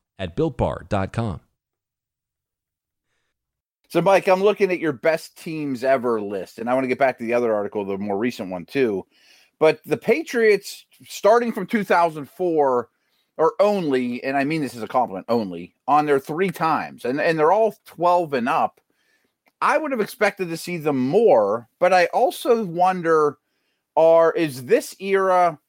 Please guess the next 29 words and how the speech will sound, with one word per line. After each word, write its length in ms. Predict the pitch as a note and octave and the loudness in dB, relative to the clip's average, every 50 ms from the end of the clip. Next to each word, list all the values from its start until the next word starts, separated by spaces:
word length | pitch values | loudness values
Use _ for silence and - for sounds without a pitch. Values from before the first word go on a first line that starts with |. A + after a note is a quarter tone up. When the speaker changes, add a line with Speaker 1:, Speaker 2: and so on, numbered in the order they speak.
| _ _ _ _ _ - | _ _ _ _ _ -6
Speaker 2:
a 80 | B2+ | -4
little 260 | C3+ C#3+ F3+ G3+ A#3 A3+ | -2 0 2 2 2 2
more 280 | G#3+ G3+ G#3+ A3 G#3 | 2 2 2 2 0
competitive? 760 | - - B3+ G#3+ - - - B2+ B2 A#2+ A2+ A#2 B2 C#3+ D3 - | -2 -4 -8 -6 -4 -2 -2 -2 -2 -4 -4 -4 -4 -4 -6 -8
You 100 | D#3 D3+ | -6 -4
know, 80 | D3 | -2
maybe 260 | C#3+ D3 D#3+ E3 E3 F3+ | -2 0 -2 -2 -2 -6
you 100 | E3+ D#3+ | -10 -12
can't 360 | - - F3+ F3 E3 D3 - - | -8 -6 -4 -4 -4 -6 -2 0
dominate 540 | D#3 C#3+ D3 D3+ D3+ D3 C#3+ C#3 C3+ - | 2 2 2 2 0 -2 -4 -4 -4 -6
the 100 | - C3 | -8 -12
seventies 600 | - - - D3 C3+ A#2+ B2+ B2 A#2 A#2+ A#2 G#2 | -12 -4 -2 -2 0 0 -2 -4 -4 -6 -6 -4
like 160 | B2 A#2+ A2+ - | -6 -6 -6 -8
the 80 | A#2+ | -12
Steelers 560 | - - - C3+ C3+ B2+ A#2+ A#2+ A#2 G#2 F#2+ | -16 -14 -8 -6 -4 -2 -2 -4 -4 -6 -6
did 380 | - A#2 A2+ A2+ A2 G#2 G2 - _ _ _ _ _ _ | -6 -4 -4 -4 -4 -6 -8 -12 _ _ _ _ _ _
in 120 | - C3 A2 | -6 -4 -4
quite 340 | - - D3 D3+ D3 C#3+ C3+ | -2 0 2 2 2 2 0
as, 240 | B2+ A2 - - C3+ | -2 -4 -6 -6 -6
you 200 | C3+ A2+ C3+ B2+ | -4 -2 0 -2
know, 80 | G#2+ G2 | -2 -4
strong 360 | - - D3 C3+ B2+ B2 A2+ | -4 -2 0 2 2 2 0
a 40 | G#2 | -2
fashion, 640 | - C3+ A#2+ A2 G#2+ G#2 - - A#2 A2 A2 A2 - | -2 0 0 0 0 -2 -4 -6 -6 -4 -6 -4 -4
and 140 | A#2 A#2 A2+ | -2 -2 -2
it's 140 | A2+ - - | -2 -2 -2
a 60 | B2 | -2
longer 520 | A2 G#2+ A2+ A#2+ C3+ C#3+ C#3 C3 B2+ B2 A2 | -2 0 2 2 4 4 2 0 -2 -4 -6
stretch. 640 | - - - C#3+ D#3 C#3+ B2 A#2 - - - - | -8 -8 -4 0 2 2 2 0 0 -4 -12 -20